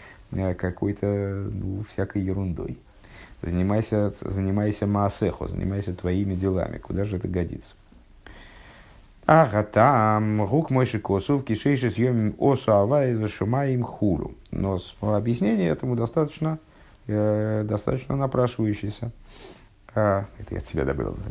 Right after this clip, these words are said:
просто говорит. Но, но смысл этого в том, что написано:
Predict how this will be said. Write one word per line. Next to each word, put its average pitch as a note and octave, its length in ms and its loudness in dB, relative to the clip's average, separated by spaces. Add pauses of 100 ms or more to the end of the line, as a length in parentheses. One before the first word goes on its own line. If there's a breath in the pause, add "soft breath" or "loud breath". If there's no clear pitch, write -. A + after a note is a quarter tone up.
(140)
просто - 280 -8
говорит. E2 640 0
Но, B2+ 340 4
но A#2+ 300 4
смысл A#2 420 0
этого C#2+ 260 -2
в - 80 -8
том, F3 300 2
что - 160 0
написано: A#2+ 520 0